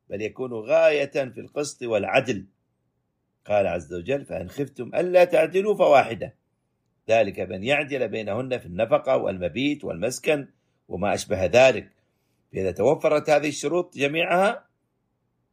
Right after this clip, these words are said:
جميعها جاز له التعدد، وإلا فلا يجوز له ذلك. ثانياً، زعمهم أن في تعدد الزوجات في الإسلام إهداراً لكرامة المرأة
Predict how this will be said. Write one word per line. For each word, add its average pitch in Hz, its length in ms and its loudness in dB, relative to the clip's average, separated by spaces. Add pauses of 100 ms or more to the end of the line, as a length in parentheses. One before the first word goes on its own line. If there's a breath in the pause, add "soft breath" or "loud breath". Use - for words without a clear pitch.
(420)
جميعها 135 580 -2
جاز 127 300 6
له 101 180 0
التعدد، - 500 -12 (500)
وإلا 107 340 2
فلا 107 380 6
يجوز 107 600 0
له 120 360 0
ذلك. - 520 -8 (500)
ثانياً، 190 580 4 (520)
زعمهم 117 640 2 (160)
أن 110 220 -2
في 110 140 -10
تعدد 131 440 -4
الزوجات 101 560 -4
في 117 80 -12
الإسلام 107 540 -6
إهداراً 117 540 4
لكرامة 104 640 0
المرأة 95 500 -4